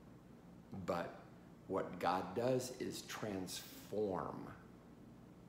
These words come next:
When we're open to this,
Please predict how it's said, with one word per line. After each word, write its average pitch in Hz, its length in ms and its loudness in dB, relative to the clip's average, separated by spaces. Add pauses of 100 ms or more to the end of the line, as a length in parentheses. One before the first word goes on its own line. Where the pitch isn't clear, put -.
(2250)
When 123 320 12
we're 151 180 12
open 143 420 10
to - 100 0
this, - 520 -6